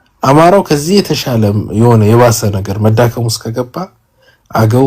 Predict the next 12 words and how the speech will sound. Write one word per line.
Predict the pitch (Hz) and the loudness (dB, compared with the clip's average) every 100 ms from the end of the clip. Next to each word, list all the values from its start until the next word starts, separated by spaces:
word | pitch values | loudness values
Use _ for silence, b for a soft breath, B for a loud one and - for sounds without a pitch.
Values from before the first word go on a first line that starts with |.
| 127 | 0
ጎጃምን | 117 104 101 101 104 | 0 0 0 -2 -4
ይጠቀልላል፣ | 92 95 92 104 98 139 208 262 _ B B B B B 135 | -6 -10 -10 -10 -8 -8 -8 -10 _ B B B B B -8
ምስራቅ | 120 120 110 | -4 -4 -4
ጎጃም | 104 110 151 | -4 -2 -2
ብቻውን | 131 - 104 101 | -2 -4 -6 -6
ይቀራል | - 98 165 | -4 -4 -4
ማለት | 165 - - | -6 -10 -12
ነው። | - - - B B B B - _ _ _ _ _ _ - - - _ - 135 | -16 -20 -20 B B B B -20 _ _ _ _ _ _ -20 -20 -20 _ -8 0
ሊደርስለት | 143 165 156 - 151 143 135 | 2 2 2 0 0 -2 -2
እንኳን | 123 113 104 | -2 0 0
የጎንደሩ | 104 113 120 135 135 120 - - | 2 2 4 2 2 0 -2 0
የወሎ | 110 117 120 110 117 123 | 2 4 4 4 4 4